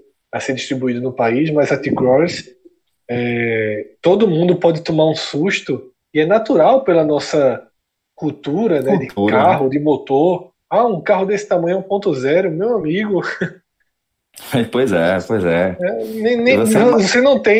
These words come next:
Speaker 1: em momento algum do carro, dirigindo o carro, você tem qualquer sensação que esse carro é um ponto zero. O carro é, é, realmente o fato de ele ser um ponto zero só faz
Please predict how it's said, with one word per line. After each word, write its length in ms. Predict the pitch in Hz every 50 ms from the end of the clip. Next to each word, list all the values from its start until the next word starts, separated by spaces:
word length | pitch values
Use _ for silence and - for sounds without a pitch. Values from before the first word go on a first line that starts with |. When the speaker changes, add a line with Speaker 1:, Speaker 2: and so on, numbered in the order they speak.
| 208 - 233
Speaker 1:
em 40 | 240
momento 400 | 269 277 262 233 233 262 262 -
algum 540 | 349 330 262 202 175 170 180 185 190 220 233
do 140 | 226 247 196
carro, 400 | - - 165 151 156 156 165 180
dirigindo 460 | 175 196 190 190 170 151 190 226 247
o 100 | 208 -
carro, 640 | - 175 156 147 151 151 165 196 214 208 - _ _ _ _ _ _ _ _ _ _ _ _ _ -
você 260 | 160 165 - - 180
tem 160 | 170 - 185 180
qualquer 340 | - 190 180 - - 185
sensação 540 | - - - - 220 196 - - 170 165 170
que 60 | 180
esse 120 | 175 175 -
carro 220 | - 170 160 170
é 40 | 170
um 40 | -
ponto 240 | 190 185 - 208 147
zero. 320 | 123 123 127 135 135 127
O 60 | 123
carro 260 | - 127 127 131 156
é, 120 | 165 156 151
é, 340 | 131 120 123 120 113 113 107 107 - _ _ _ _ _ _ _ _ _ _ _ _ -
realmente 380 | 180 233 247 208 190 196 190
o 20 | -
fato 200 | - 196 185 -
de 40 | 208
ele 40 | 190
ser 140 | - - 190
um 40 |
ponto 220 | 185 202 196 196 -
zero 160 | 170 160 156
só 180 | - - 226 233
faz 640 | - - - 175 165 165 175 214 214 - - -